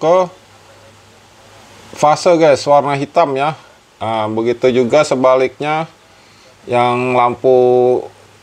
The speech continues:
pilot lem warna hijau, yang warna biru netral ke bawah dan masuk ke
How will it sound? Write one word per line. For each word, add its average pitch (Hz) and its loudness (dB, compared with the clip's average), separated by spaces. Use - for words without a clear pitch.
pilot 131 0
lem 131 0
warna 127 0
hijau, 143 0
yang 135 2
warna 139 0
biru 139 -2
netral 156 0
ke - -4
bawah 143 2
dan 160 0
masuk 165 0
ke 165 2